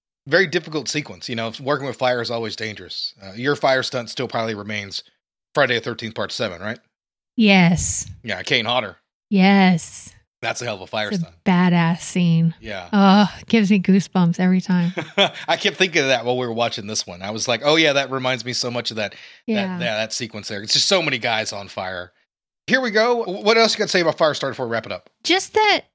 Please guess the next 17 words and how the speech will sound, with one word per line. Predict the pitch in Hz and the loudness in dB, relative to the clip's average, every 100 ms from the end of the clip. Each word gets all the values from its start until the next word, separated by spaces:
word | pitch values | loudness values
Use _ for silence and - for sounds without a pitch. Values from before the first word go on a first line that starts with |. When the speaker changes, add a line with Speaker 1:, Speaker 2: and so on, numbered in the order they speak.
| _ _ _ _ | _ _ _ _
Speaker 2:
the | 269 262 | -4 -4
film | - 285 294 294 | -2 2 2 2
was | 302 | 0
originally | 285 269 262 277 269 | 0 0 0 2 2
going | 262 254 | 2 2
to | 247 | 2
be | 240 | 2
directed | 240 233 226 262 | 2 2 2 -2
by | 247 247 | 2 2
John | 208 226 220 226 | 2 4 4 4
Carpenter | 247 233 262 247 | 2 0 2 2
and | 240 226 | 4 4
Bill | 233 240 | 2 2
Lancaster, | 202 208 - 220 - 240 240 285 _ _ _ _ _ - | 2 2 0 -4 -2 0 0 -2 _ _ _ _ _ 2
but | 247 240 240 | 4 4 4
Universal | 240 247 240 240 - 233 | 4 4 2 0 2 0
executives | 226 233 226 226 226 220 - | 2 2 2 2 2 0 -4